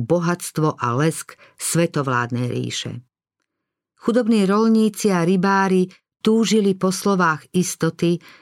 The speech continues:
že ich biedne chatrče, chudobná strava, namáhavá lopota a strach z nedostatku sa zmenia na príbytky hojnosti a že ich čaká bezstarostný život.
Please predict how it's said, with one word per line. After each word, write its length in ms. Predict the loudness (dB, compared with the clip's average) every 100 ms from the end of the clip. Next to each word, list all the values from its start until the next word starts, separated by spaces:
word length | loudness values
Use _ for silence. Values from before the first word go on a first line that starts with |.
| _
že 240 | _ 2 2
ich 240 | 2 0
biedne 480 | 2 2 2 2 0
chatrče, 720 | -2 -4 -4 -6 -6 -8 -10 _ -8
chudobná 560 | -2 0 0 0 -2
strava, 560 | -4 -4 -2 -2 -4 -8 -14 -14
namáhavá 880 | 0 2 4 2 2 0 -2 0 0
lopota 560 | 0 -2 -4 -2 -4 -4 -12
a 160 | -6 -6
strach 400 | -2 0 0 -2
z 240 | 0 0
nedostatku 800 | 2 -2 -2 -4 -4 -2 -2 -2 _ _ _
sa 240 | -2 0
zmenia 480 | 2 4 4 4 4
na 160 | 2 -2
príbytky 720 | -2 0 2 0 -4 -4 -2
hojnosti 880 | 0 2 2 0 -2 -4 -4 -4 _ _ _ _ -2
a 80 |
že 160 | 2 0
ich 160 | 0 -4
čaká 400 | -4 0 -2 0
bezstarostný 880 | -2 -4 -4 -2 -2 -6 -4 -4
život. 480 | -2 -6 -8 -14 -20